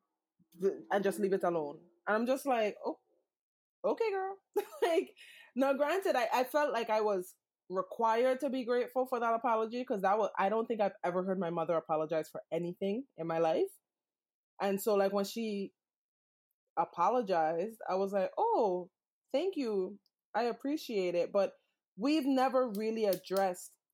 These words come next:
what our issues are as mother and daughter. Like, and I don't think we ever will, because, like, anytime me and my mother fall out,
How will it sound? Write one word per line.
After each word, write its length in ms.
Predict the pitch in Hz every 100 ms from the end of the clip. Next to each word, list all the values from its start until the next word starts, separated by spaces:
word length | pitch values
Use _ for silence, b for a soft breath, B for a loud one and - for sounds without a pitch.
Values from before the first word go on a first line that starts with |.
| _
what 240 | 170 196
our 120 | 196 185
issues 360 | 190 185 180 160
are 280 | 147 117 -
as 140 | 170
mother 240 | 175 170 160
and 180 | 156 156
daughter. 360 | 143 - - _ _ _ _
Like, 320 | 196 202 196 _ _ _ -
and 120 | 220
I 80 | 240
don't 240 | 285 285
think 220 | 285 269
we 160 | 254 233
ever 260 | 214 214 208
will, 500 | 165 180 202 262 302
because, 440 | 214 - 190 180
like, 320 | 190 170 160 _ - -
anytime 360 | 285 320 349
me 60 | 320
and 80 | 285
my 80 | 240
mother 220 | 233 254
fall 260 | 254 196 196
out, 240 | 240 320